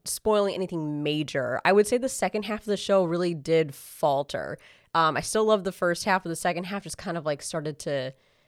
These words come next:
to fall off a little bit. Like, even as far in as the third to last episode, there's just a lot of traveling and searching and talking. And then people will coincidentally run into each other and then get split up again and then run into each other again. And it's like,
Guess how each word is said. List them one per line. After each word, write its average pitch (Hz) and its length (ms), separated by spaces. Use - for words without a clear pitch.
to 175 100
fall 165 360
off 135 280
a 196 40
little 208 220
bit. 226 240
Like, 202 140
even 226 280
as 269 200
far 180 260
in 170 300
as 165 160
the 147 140
third 165 300
to 180 140
last 147 360
episode, 196 640
there's 175 280
just 180 340
a 190 80
lot 156 280
of 147 160
traveling 156 640
and 185 160
searching 180 580
and 208 240
talking. 185 540
And 190 160
then 190 160
people 214 260
will 185 160
coincidentally 196 680
run 175 180
into 185 220
each 185 160
other 156 340
and 185 100
then 185 120
get 180 120
split 190 200
up 175 120
again 156 300
and 180 160
then 185 140
run 185 120
into 185 220
each 170 160
other 151 220
again. 147 300
And 143 60
it's 147 200
like, 151 180